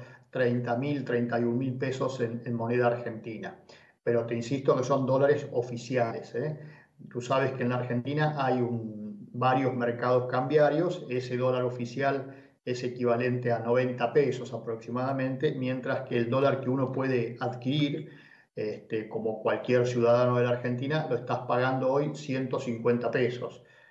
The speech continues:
Entonces, en dólares oficiales, el productor argentino cobre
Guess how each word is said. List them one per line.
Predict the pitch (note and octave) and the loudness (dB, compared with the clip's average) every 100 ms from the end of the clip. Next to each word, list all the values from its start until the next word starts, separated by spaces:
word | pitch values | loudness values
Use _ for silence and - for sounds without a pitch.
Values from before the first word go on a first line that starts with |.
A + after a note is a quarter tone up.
| - _ - | -20 _ -10
Entonces, | A2+ A#2 A#2 A#2 A2+ | -2 2 2 0 0
en | A2+ A#2+ | 0 4
dólares | D#3 E3+ D#3 | 6 8 6
oficiales, | D3 C3 F3 E3 | 2 4 4 2
el | C3 | 0
productor | B2 A#2+ C#3+ | -2 -2 0
argentino | C3+ B2 B2 D3 | -2 -2 -2 -4
cobre | B2+ C3+ D3+ | -2 2 4